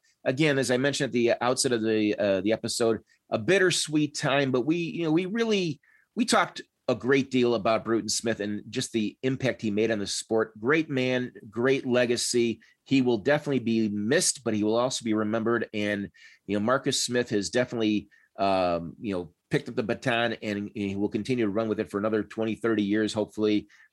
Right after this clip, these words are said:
But, uh, you know, we will miss Bruton, but just a, just a great, great guy.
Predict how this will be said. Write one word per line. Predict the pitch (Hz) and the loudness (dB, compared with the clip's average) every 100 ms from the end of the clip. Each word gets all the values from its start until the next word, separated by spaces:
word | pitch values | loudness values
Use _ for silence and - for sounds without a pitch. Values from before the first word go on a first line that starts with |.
| - | -2
But, | 101 98 110 | -2 0 0
uh, | 98 92 92 | 2 0 -2
you | 101 | -4
know, | 92 | -2
we | 123 | 0
will | 127 131 | 0 0
miss | 120 113 | 0 -2
Bruton, | - 110 107 104 98 | -2 0 0 -4 -4
but | 95 92 _ _ _ _ - | -2 -4 _ _ _ _ -16
just | - 95 | -12 -6
a, | 95 90 | -4 -4
just | 98 95 82 | -4 -6 -6
a | 92 | -4
great, | 98 92 90 | -2 -2 -2
great | 90 82 | -4 -2
guy. | 90 76 64 | -4 -4 -8